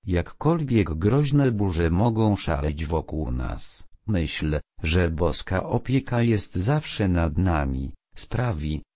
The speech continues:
że jako dzieci Pana nigdy nie będziemy rozpaczać, chociaż jesteśmy porzuceni, nie giniemy, choć prześladowani,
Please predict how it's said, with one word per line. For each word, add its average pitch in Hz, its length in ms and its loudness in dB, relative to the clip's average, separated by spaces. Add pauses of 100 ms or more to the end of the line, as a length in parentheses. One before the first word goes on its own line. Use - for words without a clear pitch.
(100)
że 117 220 2
jako 82 380 0
dzieci 101 440 -2
Pana 87 420 2
nigdy 92 600 2
nie 87 180 2
będziemy 95 680 4
rozpaczać, - 840 -4 (240)
chociaż - 640 0
jesteśmy 120 680 2
porzuceni, 85 880 0 (240)
nie 131 220 4
giniemy, 82 720 0 (260)
choć - 460 0
prześladowani, 85 1160 -2